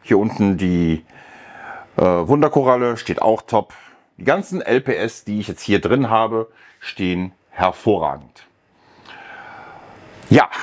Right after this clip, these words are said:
ähm, was gerade nicht so gut steht, äh, ist einmal da hinten die Miyagi, bei der ich beim letzten Mal ja gesagt habe,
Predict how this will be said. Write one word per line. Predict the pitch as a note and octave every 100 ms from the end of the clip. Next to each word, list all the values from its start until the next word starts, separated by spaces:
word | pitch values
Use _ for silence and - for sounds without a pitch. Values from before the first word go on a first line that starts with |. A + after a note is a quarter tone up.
| - - - - - - - -
ähm, | C3+ C3+ C3+ C3+ C3+ B2 - - - - - _ _ _ _ - - - - -
was | B2 - -
gerade | B2 A#2+
nicht | D3 A3
so | C#3+
gut | F#2 G2 -
steht, | A#2+ D#3 - - - _ _
äh, | C3+ C3+ C3+ C3+ C#3 D3 - -
ist | D#3+ - -
einmal | A2+ C3+ B2+
da |
hinten | B2 C3 C3 C3 A#2+ A2+ G2
die | A2+
Miyagi, | G#2 F#2+ F2+ G2+ F#3+ - _ - - - - _
bei | -
der | A2 A2
ich | A2+
beim | G#2
letzten | A#2+ - G#2+
Mal | G2
ja | G2
gesagt | F#2 G2
habe, | -